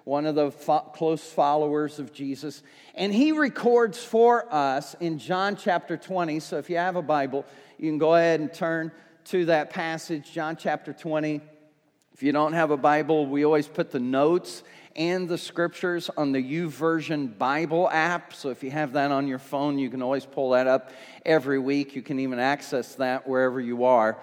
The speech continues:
and, uh, pull that up. But we'll also have it up on the screen. John chapter twenty tells us about the first encounter Jesus has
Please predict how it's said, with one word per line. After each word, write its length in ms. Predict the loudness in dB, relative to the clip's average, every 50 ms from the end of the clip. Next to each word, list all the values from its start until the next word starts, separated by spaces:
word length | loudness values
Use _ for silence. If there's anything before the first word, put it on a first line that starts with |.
| -16 -20 -20 -20 -20 -20 -18 -10
and, 400 | -6 -6 -4 -4 -4 -4 -2 0
uh, 240 | 0 0 0 -2
pull 280 | -6 -6 -4 -4 -2 0
that 220 | 0 0 0 0 0
up. 260 | 0 0 -2 -4 -14 -20 -20 -20 -20 -6 _
But 100 | 0 2
we'll 140 | 6 6 8
also 380 | 8 8 6 4 2 0 0
have 200 | 2 2 2 2
it 80 | 2 2
up 180 | 2 0 0 -4
on 100 | -4 -4
the 80 | -6
screen. 400 | -8 -10 -6 -4 -2 -2 -2 -4
John 340 | 2 2 4 4 6 2 2
chapter 380 | 0 0 0 0 0 0 -2 -2
twenty 380 | -2 0 0 0 0 0 0
tells 480 | -4 2 4 6 6 6 4 4 2 2
us 220 | 2 2 0 -2 0
about 460 | 0 0 2 4 2 2 2 0 2
the 140 | 2 2 2
first 720 | 2 -2 -14 -4 2 4 4 6 6 2 0 -2 -6 -10 -6 -4
encounter 920 | -2 -2 -2 -2 -6 -2 0 2 2 2 2 0 -2 -2 0 -2 -2 -2 -4 -14 -20 -20 -20 -16
Jesus 680 | -12 -8 -4 -2 0 2 2 0 0 0 -2 -2 -2 -4
has 460 | -2 -2 0 2 2 0 0 -2